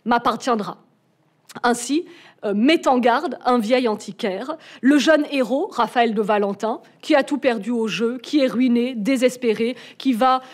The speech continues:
euh, pour se suicider sur un pont de, de Paris, euh, un soir, et qui rentre dans,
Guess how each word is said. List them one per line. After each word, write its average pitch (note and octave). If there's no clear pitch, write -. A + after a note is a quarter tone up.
euh, G#3+
pour A3+
se B3+
suicider B3
sur B3+
un A#3
pont B3
de, G#3+
de G#3+
Paris, A#3
euh, G3
un A#3+
soir, B3
et D4
qui C4
rentre A3
dans, A3+